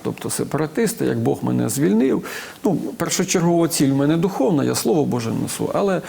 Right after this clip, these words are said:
е, щоб люди знали, я розповідаю про те, як починалося, що робили з церквами. Ну, їх більше цікавило там,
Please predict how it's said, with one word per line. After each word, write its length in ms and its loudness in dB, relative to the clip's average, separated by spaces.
е, 140 -2
щоб 240 0
люди 220 2
знали, 300 2
я 100 4
розповідаю 720 0
про 140 -2
те, 180 -2
як 320 0
починалося, 680 0
що 260 0
робили 380 2
з 40 -4
церквами. 640 -2
Ну, 80 0
їх 180 2
більше 300 0
цікавило 480 -2
там, 220 -4